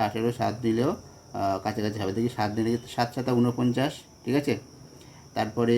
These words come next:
আহ, সাতে একে সাত, ঠিক আছে? আহ, সাত হলো, তারপরে এটা দেখো, সাত ছক বিয়াল্লিশ, বিয়াল্লিশ দুই, বিয়াল্লিশ দুই, আহ, দুই হবে, হাতে কত?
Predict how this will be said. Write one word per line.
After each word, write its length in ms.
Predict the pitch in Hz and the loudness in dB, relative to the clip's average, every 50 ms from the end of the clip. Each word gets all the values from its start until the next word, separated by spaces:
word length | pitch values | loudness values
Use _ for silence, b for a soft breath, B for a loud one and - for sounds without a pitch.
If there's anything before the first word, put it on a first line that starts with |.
| 120 123 | 4 2
আহ, 680 | 131 - - - - - 113 107 104 104 104 104 104 104 - | -2 -6 -14 -20 -12 -6 -2 0 0 2 2 2 2 0 0
সাতে 180 | - 113 117 120 120 | -2 -2 -2 0 0
একে 140 | 120 127 120 - - | 0 0 -2 -2 0
সাত, 260 | - 110 110 123 160 - - - - - - - - - - - | 2 4 6 6 4 2 -2 -12 -20 -20 -20 -20 -20 -20 -14 -6
ঠিক 120 | - 120 123 127 | -2 0 0 0
আছে? 140 | 127 - 139 160 | 0 0 -4 -4
আহ, 880 | - - - - - - - - - 113 107 107 107 104 104 104 104 104 104 - | -6 -10 -18 -20 -20 -20 -20 -14 -8 -4 -2 0 0 0 0 0 0 -2 -4 -2
সাত 180 | - 113 117 117 127 | 0 0 0 2 2
হলো, 160 | 120 120 139 165 214 - - - - - - - - | 0 0 0 -2 -4 -8 -14 -20 -20 -20 -18 -8 -6
তারপরে 240 | 110 113 110 123 120 | -6 -2 0 0 2
এটা 120 | 117 123 120 117 | 2 2 2 2
দেখো, 180 | 113 120 135 165 - - - - - | 2 2 0 0 -2 -6 -10 -14 -10
সাত 220 | - - 120 123 123 - - - | -4 -2 -2 -2 -2 -6 -8 -4
ছক 220 | - 147 160 175 - - - 113 107 110 | -2 0 0 -2 -4 -8 -10 -6 0 4
বিয়াল্লিশ, 440 | 127 131 131 123 104 90 90 85 - - - - - 107 104 | 6 6 6 6 4 2 -2 -6 -8 -12 -16 -16 -12 -6 -2
বিয়াল্লিশ 420 | 120 123 120 120 120 123 135 143 - 117 113 110 | 0 0 2 2 2 2 2 0 -2 -4 -2 0
দুই, 160 | 113 123 143 202 - B B B B B B - - 117 | 2 2 2 2 0 B B B B B B -14 -8 -4
বিয়াল্লিশ 440 | 113 110 110 110 113 127 147 147 - - - - - - - - - - - 113 110 | -2 0 0 0 2 0 0 0 -4 -8 -18 -20 -20 -20 -20 -20 -20 -14 -10 -2 2
দুই, 140 | 120 123 127 | 2 2 2
আহ, 680 | 127 - 131 123 120 117 117 117 113 113 113 113 113 113 107 107 117 | 0 -2 -4 -2 -2 0 0 0 0 0 0 0 -2 -2 -4 -2 0
দুই 120 | 123 127 120 120 | 2 2 4 4
হবে, 140 | 120 139 - 160 123 | 2 2 0 0 0
হাতে 160 | 107 117 - 120 | -2 -2 0 0
কত? 100 | 123 120 | 0 0